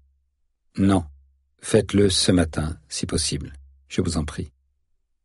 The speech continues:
Puis, me retournant pour n'oublier personne, j'ajoute : « Je vous remercie, tous, beaucoup. Vos attentions me font chaud au cœur,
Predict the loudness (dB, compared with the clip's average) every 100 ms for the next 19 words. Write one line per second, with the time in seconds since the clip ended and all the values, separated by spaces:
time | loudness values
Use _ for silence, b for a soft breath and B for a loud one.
0 | _ _ _ _ _ _ _ _ -4 2
1 | 4 4 4 4 2 2 2 2 2 0
2 | 0 0 2 2 2 0 -2 0 2 0
3 | -2 -8 -4 0 0 -2 -6 -16 _ _
4 | _ _ _ _ _ _ _ _ -2 2
5 | 4 6 4 2 -2 -4 -8 -14 _ -8
6 | -6 -6 -8 -10 _ _ _ _ _ 0
7 | 0 2 -4 -8 -14 _ _ _ _ _
8 | _ _ _ _ -2 2 4 2 2 -2
9 | 0 2 2 2 -2 -4 -2 2 2 2
10 | -2 -2 -4 -8